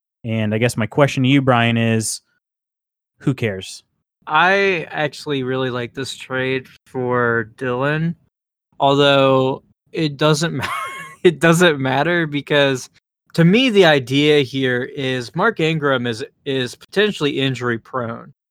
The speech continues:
Speaker 2: You know, throughout his, his, his entire career, he's been injured a lot. And so I, I was thinking potentially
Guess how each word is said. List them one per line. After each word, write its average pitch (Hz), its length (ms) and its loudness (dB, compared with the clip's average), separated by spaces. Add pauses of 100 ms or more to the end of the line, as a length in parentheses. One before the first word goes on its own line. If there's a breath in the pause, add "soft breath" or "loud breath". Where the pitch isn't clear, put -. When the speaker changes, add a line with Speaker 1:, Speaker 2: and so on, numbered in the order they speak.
(140)
Speaker 2:
You 135 100 -6
know, 131 120 -2
throughout 175 540 2
his, 151 180 -2
his, 131 140 -4
his 131 200 0
entire 131 340 -2
career, 123 480 -6
he's 120 300 -8 (380)
been 220 160 6
injured 135 300 4
a 117 40 2
lot. 120 400 -8 (160)
And 156 200 -2
so 143 500 2 (220)
I, 165 160 4
I 185 260 4
was 202 200 2
thinking 131 460 -8 (400)
potentially 156 720 -2